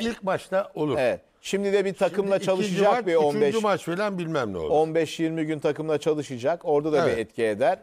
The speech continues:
Speaker 2: Bakalım Giresun'u İrfan Hoca, İrfan Buz, sevgili dostumuz Giresun'u ligde tutmayı başarabilecek mi? Yukarısı böyle hocam. Aşağısı da garanti puanlar.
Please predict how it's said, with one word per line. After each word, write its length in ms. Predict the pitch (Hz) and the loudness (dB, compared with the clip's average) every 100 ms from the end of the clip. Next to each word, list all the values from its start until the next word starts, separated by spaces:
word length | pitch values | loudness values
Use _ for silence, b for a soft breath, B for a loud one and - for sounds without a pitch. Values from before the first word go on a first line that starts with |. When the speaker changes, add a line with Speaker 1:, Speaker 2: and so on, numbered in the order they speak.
| b b b _ | b b b _
Speaker 2:
Bakalım 460 | - - 139 165 151 | -4 0 0 -2 -4
Giresun'u 600 | 151 151 - 135 151 175 | -2 -2 -2 -4 -4 -2
İrfan 300 | 135 113 147 | -2 0 0
Hoca, 280 | 139 123 147 | 0 2 2
İrfan 480 | 139 120 135 131 135 | 0 0 0 0 -4
Buz, 140 | 151 | -6
sevgili 420 | - 127 127 131 | -2 -2 -2 0
dostumuz 640 | 127 120 - 127 160 - b b b b b | 0 -2 -4 -8 -8 -12 b b b b b
Giresun'u 480 | 120 135 123 131 131 | -2 0 0 -4 -4
ligde 240 | 123 139 | -4 -4
tutmayı 400 | 127 123 131 139 | -6 -6 -2 0
başarabilecek 800 | 139 123 131 135 127 127 127 120 | 0 0 0 0 -2 -2 -4 -4
mi? 80 | 120 | -2
Yukarısı 480 | 208 185 143 147 175 | 0 0 0 -2 2
böyle 220 | 156 147 | 4 4
hocam. 320 | 131 117 120 95 b b b - | 2 0 -4 -4 b b b -4
Aşağısı 500 | 143 - 151 143 156 | -2 2 0 0 -2
da 60 | |
garanti 460 | 147 143 143 143 151 | 2 2 2 0 -4
puanlar. 560 | 139 123 113 117 156 | 0 0 0 -2 -2